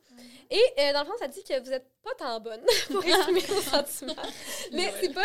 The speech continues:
Speaker 2: c'est pas que vous êtes pas bonne à les exprimer, mais c'est que les gens, la façon que vous l'exprimez, ça devrait être, mettons, vous êtes cinquante fois plus en amour que la façon que les gens le perçoivent. Fait que la façon que vous l'exprimez,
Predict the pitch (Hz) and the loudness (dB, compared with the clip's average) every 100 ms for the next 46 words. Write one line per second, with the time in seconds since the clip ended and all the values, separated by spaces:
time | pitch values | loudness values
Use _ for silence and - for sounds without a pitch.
0 | 453 349 - 466 302 285 269 330 294 269 | 0 -2 -4 -4 -4 -4 -4 -2 -4 -6
1 | 262 - 285 403 302 269 269 294 294 330 | -12 -12 -8 -6 -6 -8 -10 -4 -2 -2
2 | - - 254 269 247 262 285 330 427 _ | -6 -14 -10 -8 -6 -4 -4 -4 -6 _
3 | _ _ - 269 285 359 415 262 240 - | _ _ -10 -6 -4 -4 -6 -6 -8 -12
4 | - 254 277 381 - _ _ _ _ _ | -12 -6 -6 -6 -10 _ _ _ _ _
5 | _ 277 247 254 277 277 247 240 262 269 | _ -10 -8 -4 -4 -2 -6 -4 -2 -2
6 | 269 233 247 247 _ _ _ - - _ | -4 -6 -8 -10 _ _ _ -20 -20 _
7 | _ _ _ _ _ _ 311 330 349 339 | _ _ _ _ _ _ -6 -4 -4 -4
8 | 311 285 277 294 269 247 240 262 269 269 | -6 -6 -6 -8 -8 -6 -4 -6 -6 -6
9 | 247 254 226 240 233 262 226 226 226 220 | -4 -6 -10 -12 -14 -14 -12 -10 -10 -14
10 | 220 - 214 202 - 233 233 240 302 311 | -16 -12 -10 -12 -14 -12 -10 -10 -10 -12
11 | 254 214 - _ 226 247 | -14 -18 -20 _ -14 -12